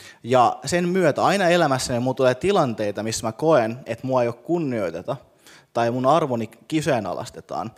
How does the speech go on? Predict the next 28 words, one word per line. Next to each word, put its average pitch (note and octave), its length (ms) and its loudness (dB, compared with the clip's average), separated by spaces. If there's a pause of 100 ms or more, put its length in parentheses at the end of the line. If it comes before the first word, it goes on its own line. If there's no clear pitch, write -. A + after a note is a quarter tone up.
(180)
niin B2 100 -12
se D#3+ 200 -6
vie F#3+ 280 -2
mut A2 200 -8
siihen G#2+ 460 -6 (720)
samaan D3 460 2
paikkaan - 680 -8 (520)
ja A#2 60 -6
siihen C#3 240 -2
kamppailuun A#2+ 840 0 (100)
ja B2 100 -10
kiusaukseen. G2+ 920 -4 (380)
Ja A#2+ 380 2
sen D3 200 -2
myötä D3+ 460 2
ainoa F3 300 2
tapa, E3 340 -2
miten A#2 420 -6 (100)
mä B2 460 -4
pystyin B2 420 -6
nollata E3 420 -2
sen A2 260 -12
tilanteen, F2+ 760 -8 (500)
oli D3 460 0
se A2 160 -10
tietynlainen A2 440 -4
seksuaalinen A2+ 600 -6
lankeaminen, G#2 840 -4